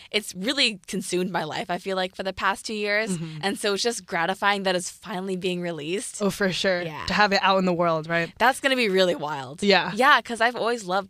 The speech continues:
Speaker 1: Barnes and Noble and bookstores, and so to be able to go to a bookstore and see my book on the shelf.
Speaker 2: That's mind-blowing. I can't even imagine
Speaker 1: Absolutely.
Speaker 2: that.
Speaker 1: Yeah.
Speaker 2: Wow.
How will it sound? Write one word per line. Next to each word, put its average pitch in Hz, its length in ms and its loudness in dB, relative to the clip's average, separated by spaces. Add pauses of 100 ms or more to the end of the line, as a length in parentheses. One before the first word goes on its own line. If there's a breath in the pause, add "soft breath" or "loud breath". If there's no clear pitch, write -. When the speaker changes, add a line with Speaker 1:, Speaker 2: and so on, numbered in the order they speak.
Speaker 1:
Barnes 180 260 -2
and 175 60 -4
Noble 185 280 -4
and 165 100 -6
bookstores, 208 500 -4
and 170 220 -6 (120)
so 233 140 -4
to 208 140 2
be 220 140 -4
able 185 200 0
to 226 120 -8
go 180 160 0
to 214 80 2
a 196 60 2
bookstore 226 480 0 (140 loud breath)
and 196 140 -4
see 226 120 -2
my 302 120 4
book 202 220 0
on 208 100 2
the 180 80 0
shelf. 214 400 0 (260)
Speaker 2:
That's 214 240 -2
mind-blowing. 190 640 4
I 180 100 2
can't 196 200 2
even 175 40 2
imagine 175 80 2
Speaker 1:
Absolutely. 175 280 4
Speaker 2:
that. 175 220 0
Speaker 1:
Yeah. 185 240 2
Speaker 2:
Wow. 165 100 -2